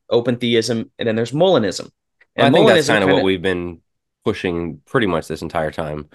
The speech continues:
Speaker 2: Other than the
Speaker 1: Correct,
Speaker 2: parts where
Speaker 1: which
Speaker 2: you
Speaker 1: I
Speaker 2: were
Speaker 1: was gonna
Speaker 2: wrong
Speaker 1: say,
Speaker 2: about
Speaker 1: I don't
Speaker 2: Pharaoh, but
Speaker 1: Well, zip it, zip it. <laughs> Well, we'll agree to disagree. But this is the idea of this middle knowledge, and it is God knowing ulti-, you know, all these possibilities.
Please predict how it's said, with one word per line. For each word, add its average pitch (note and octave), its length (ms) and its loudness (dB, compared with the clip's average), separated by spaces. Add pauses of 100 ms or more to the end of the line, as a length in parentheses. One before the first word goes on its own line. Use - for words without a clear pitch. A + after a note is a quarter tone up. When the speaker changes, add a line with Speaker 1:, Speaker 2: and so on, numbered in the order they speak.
(140)
Speaker 2:
Other F3+ 140 6
than A2 100 6
the G2 60 2
Speaker 1:
Correct, - 60 -6
Speaker 2:
parts G2 160 4
where C3 100 4
Speaker 1:
which F#2 80 0
Speaker 2:
you F#2 60 2
Speaker 1:
I - 20 4
Speaker 2:
were F#2 40 4
Speaker 1:
was F2 60 -2
gonna F2+ 100 4
Speaker 2:
wrong - 60 2
Speaker 1:
say, - 120 2
Speaker 2:
about F#2 120 0
Speaker 1:
I C3 40 2
don't C#3 80 0
Speaker 2:
Pharaoh, D2 320 -4
but C#2 240 -12 (280)
Speaker 1:
Well, A#2+ 80 -16
zip A#2+ 220 -4
it, A#2 220 -8
zip B2 180 2
it. - 240 -2
<laughs> - 140 -14
Well, F3+ 400 4
we'll E3 160 4
agree C#3 220 2
to B2+ 40 0
disagree. B2 320 -2 (340)
But D3 120 2
this A3 160 4
is G3+ 100 2
the F#3 120 4
idea D#3 340 4
of C#3 260 4
this B2 160 2
middle C#3 360 2
knowledge, B2 640 0
and B2+ 160 0
it B2+ 120 2
is C3 160 4
God A#2+ 280 2
knowing A#2 240 0
ulti-, A2 280 -2 (160)
you G#2+ 200 -2
know, G#2+ 140 0
all A2+ 240 2
these A#2 200 -2
possibilities. B2+ 760 0